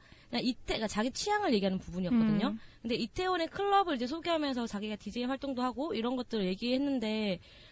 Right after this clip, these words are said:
Speaker 1: 사실 뭐 이태원의 공간이, 이태원이 물론 외국인이 많이 있는 공간이긴 하지만 그리고 우리도 많이 가잖아요.
Speaker 2: 음.
Speaker 1: 그게 꼭 외국인이라서 가는 건 아니고
Speaker 2: 음.
Speaker 1: 그냥 또 클럽이랑 공간도 그냥 되게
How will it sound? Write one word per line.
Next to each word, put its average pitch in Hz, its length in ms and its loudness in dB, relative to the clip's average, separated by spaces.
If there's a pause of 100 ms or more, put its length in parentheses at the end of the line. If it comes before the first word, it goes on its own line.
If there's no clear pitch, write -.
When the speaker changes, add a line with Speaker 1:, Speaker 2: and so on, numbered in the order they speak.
Speaker 1:
사실 330 360 0 (260)
뭐 233 100 -2
이태원의 359 360 0
공간이, 262 360 2
이태원이 330 680 -2
물론 214 420 2
외국인이 247 400 0
많이 190 220 2
있는 190 140 -2
공간이긴 202 460 -2
하지만 214 360 -2 (720)
그리고 330 180 0
우리도 330 160 4
많이 233 180 10
가잖아요. 233 680 4
Speaker 2:
음. 233 100 8
Speaker 1:
그게 269 180 2
꼭 330 160 2
외국인이라서 349 720 4
가는 214 320 0
건 208 100 0
아니고 202 340 0
Speaker 2:
음. 233 120 8
Speaker 1:
그냥 220 200 2
또 254 60 -8
클럽이랑 370 420 0
공간도 226 380 0
그냥 214 260 0
되게 202 360 0